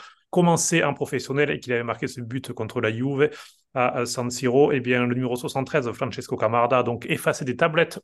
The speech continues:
de l'A C Milan. Paolo Maldini, qui lui avait commencé à seize ans, six mois et vingt-cinq jours. On revient en mille neuf cent quatre-vingt-cinq.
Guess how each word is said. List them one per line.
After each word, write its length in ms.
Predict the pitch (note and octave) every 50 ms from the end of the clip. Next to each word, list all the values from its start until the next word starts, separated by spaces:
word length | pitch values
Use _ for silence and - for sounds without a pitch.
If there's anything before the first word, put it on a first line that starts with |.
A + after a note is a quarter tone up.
| _ -
de 300 | C#3 A2 A2+ A#2+ A#2+ A#2+
l'A 100 | B2 A#2
C 160 | - - B2
Milan. 360 | A2+ A2 A2 A#2+ C3 - - _ - - - - - - - - _
Paolo 240 | _ - E3+ E3 E3
Maldini, 380 | D#3+ D#3+ D3+ C3 C3+ C#3 D#3 -
qui 120 | - -
lui 140 | A2+ A2 C#3
avait 120 | B2+ A#2+
commencé 400 | B2 A2+ A2+ A2+ A2+ A2 - -
à 80 | B2+ G#2+
seize 400 | - - - - E3+ E3 D3+ C#3
ans, 200 | D#3 D#3 - -
six 260 | - - - - C3+
mois 300 | B2 B2 C3 D3 D#3+ - C#3
et 140 | C#3+ B2 B2
vingt-cinq 460 | B2+ A2+ C#3+ F3 E3+ - - C3+ C3
jours. 420 | B2 - E3 F#3+ G#3 G3 - - - _
On 100 | - A2+
revient 340 | G2+ G#2+ A#2 A2+ B2+ D#3 D#3+ D#3
en 100 | B2 G#2
mille 300 | A2 B2 D#3 G3+ G#3+ G3+
neuf 160 | F3 E3 E3
cent 200 | - - F3+ F3
quatre-vingt-cinq. 640 | - B2 - - B2+ A2+ G#2+ - - G#2+ F#2+ -